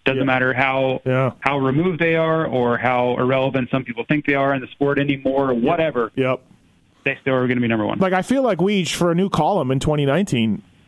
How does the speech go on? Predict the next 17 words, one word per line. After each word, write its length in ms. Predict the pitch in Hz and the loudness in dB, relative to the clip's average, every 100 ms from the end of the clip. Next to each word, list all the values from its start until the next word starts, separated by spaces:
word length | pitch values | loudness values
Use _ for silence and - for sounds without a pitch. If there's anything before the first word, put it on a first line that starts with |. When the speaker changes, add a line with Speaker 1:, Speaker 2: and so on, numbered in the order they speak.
| _ - | _ -6
Speaker 2:
for 240 | - 135 | -2 0
Racer 340 | 127 156 - 147 | 0 0 0 0
X, 240 | 190 - | 0 -2
just 420 | - 180 - - - _ _ _ _ _ _ _ _ _ _ _ - 170 | -2 -2 -2 -10 -16 _ _ _ _ _ _ _ _ _ _ _ -10 -6
start 300 | - 196 214 | -2 0 0
running 280 | 220 220 | 0 0
Stu 460 | 190 - 196 202 214 | 0 0 0 0 0
and 160 | 185 170 | 2 2
Reed 400 | 185 196 180 - - _ _ _ | 2 2 0 -4 -16 _ _ _
old 240 | 175 190 156 | -2 0 0
race 220 | 170 - | 0 0
results 420 | 160 127 101 - | -2 0 -2 -2
or 80 | 131 | 0
ra-, 160 | 131 143 | 0 0
race, 260 | 147 139 - - | 0 0 -4 -4
<laughs> 180 | 185 - | -4 -2
just, 340 | 214 - - | -2 -2 -6